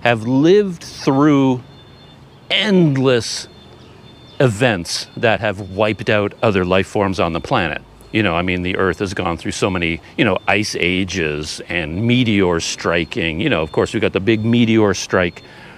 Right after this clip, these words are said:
you know, sixty-five million years ago or whenever it was that wiped out all of the dinosaurs.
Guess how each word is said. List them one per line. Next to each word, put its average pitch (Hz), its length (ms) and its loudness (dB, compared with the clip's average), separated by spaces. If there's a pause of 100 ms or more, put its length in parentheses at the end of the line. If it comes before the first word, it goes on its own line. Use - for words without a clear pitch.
(500)
you 123 120 2
know, 92 60 2
sixty-five 110 640 -2
million 107 420 0
years 101 320 0
ago 92 320 0
or 87 120 0
whenever 92 420 0
it 90 80 -2
was 87 260 0
that 87 120 0
wiped 95 480 0
out 92 180 2
all 87 240 2
of 76 100 -6
the 95 80 -8
dinosaurs. 90 840 -2